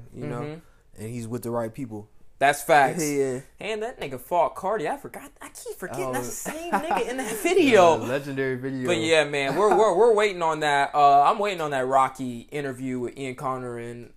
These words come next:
Speaker 2: Kerwin, man. That shit gonna
Speaker 1: Yeah.
Speaker 2: be dope. Um,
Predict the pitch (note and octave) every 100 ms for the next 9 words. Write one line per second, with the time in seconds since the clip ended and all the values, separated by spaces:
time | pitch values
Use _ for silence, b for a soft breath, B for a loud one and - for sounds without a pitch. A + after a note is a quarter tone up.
0 | - - A#2+ A#2+ A#2+ A#2+ A#2 D3 - A#2+
1 | B2 A#2+ A#2+ - B2 A#2 A#2 - B B
2 | B - - E3 F3+ F3 E3+ E3 D#3 D#3